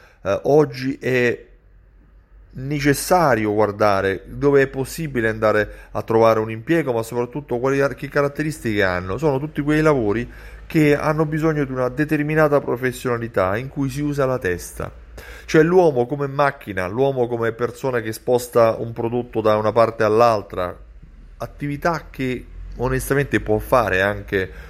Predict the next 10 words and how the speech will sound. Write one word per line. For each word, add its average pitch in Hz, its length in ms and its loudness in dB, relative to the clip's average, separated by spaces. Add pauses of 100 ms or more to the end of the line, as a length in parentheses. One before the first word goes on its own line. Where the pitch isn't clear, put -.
un 110 180 -2
robot 113 520 4
o 117 260 0
qualco-, 101 300 -4
o 107 480 0
una 113 120 -2
tecnologia, 110 840 -2 (260)
eh, 98 220 4
ben 117 240 4
strutturata, 110 880 -2